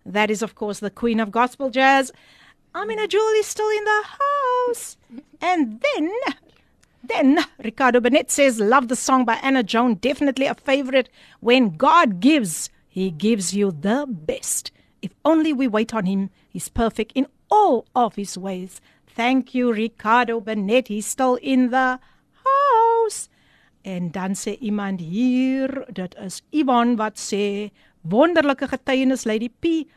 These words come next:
vat my so terug na my kinderdae." Ek het mos gesê, die Here weet wat hy vandag doen. Daar is mense wat gaan vereenselwig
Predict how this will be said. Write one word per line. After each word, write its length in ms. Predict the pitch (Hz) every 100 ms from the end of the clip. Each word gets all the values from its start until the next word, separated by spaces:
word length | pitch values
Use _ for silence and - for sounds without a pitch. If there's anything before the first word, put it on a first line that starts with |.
| _
vat 180 | 220 -
my 120 | 208
so 160 | - 208
terug 320 | - 208 -
na 120 | 185
my 120 | 190
kinderdae." 760 | 190 214 190 190 170 175 175 170 - - - _
Ek 140 | - 262
het 120 | 339
mos 180 | 330 -
gesê, 500 | 320 - 330 294 170 _ _ _ _
die 280 | - 208 196
Here 240 | 254 381 294
weet 280 | 190 240
wat 180 | 226 220
hy 120 | 180
vandag 420 | 185 196 170 175 -
doen. 240 | - 170 160
Daar 200 | 185 190
is 140 | 240 190
mense 600 | 180 220 320 - 349 262 _ _ _
wat 180 | 190 185
gaan 320 | - 196 175 - _
vereenselwig 960 | 196 220 185 - 247 247 254 208 -